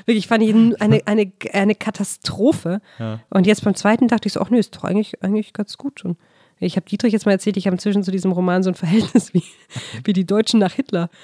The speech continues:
Speaker 1: So, <laughs> also so,
Speaker 2: Okay.
Speaker 1: also so, so ein bisschen so, wie konnte das passieren? Das ist ja <laughs> wirklich so, das ist ja unfassbar. Und gleichzeitig so, „Ja, aber die Autobahnen?“ <laughs> So, so, so.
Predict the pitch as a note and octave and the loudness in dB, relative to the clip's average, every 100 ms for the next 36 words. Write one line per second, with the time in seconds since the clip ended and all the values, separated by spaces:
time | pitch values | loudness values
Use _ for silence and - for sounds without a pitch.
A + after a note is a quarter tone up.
0 | F#3 A3 E4+ - G3+ - C#4 B3 C#4 C#4 | -4 2 2 2 -2 2 4 4 4 2
1 | D#3 C#4+ - - C#4+ - C4 A#3+ F3 C#3 | 2 -4 -4 -2 0 0 2 2 2 2
2 | G#3+ B3 C4 E4+ C#4 A3 A3+ G3+ - A#3+ | 4 6 4 2 0 0 0 0 0 0
3 | D4+ A#3+ - - A3 - D#4+ G#3 G#3+ C3 | 0 -2 -6 -8 -10 -4 -2 -2 -2 -4
4 | C#3+ G3 A3+ C4+ - - - C#4 C4 C4 | -2 -2 2 2 0 -6 2 4 4 4
5 | C4+ - - - C#4+ - A#3 A#3 A#3 A3+ | 2 0 -6 -8 -6 -2 0 2 2 2
6 | C#4+ F#4 A4 - D4+ - - A#3 F4 - | 2 2 0 -2 -2 -2 -4 0 0 2
7 | B3+ - - D4+ A#3+ A#3 A#3+ C#4 D#4 - | -2 -2 -10 -2 0 2 0 4 2 4
8 | C4 B3+ G3+ G#3+ G#3+ E4 F4 F#4 G#4 A4 | 0 0 0 0 -2 -2 0 0 2 2
9 | D3 G#3+ B3+ A#3+ - G#3 - - E4 - | 4 4 4 2 0 -2 0 0 0 0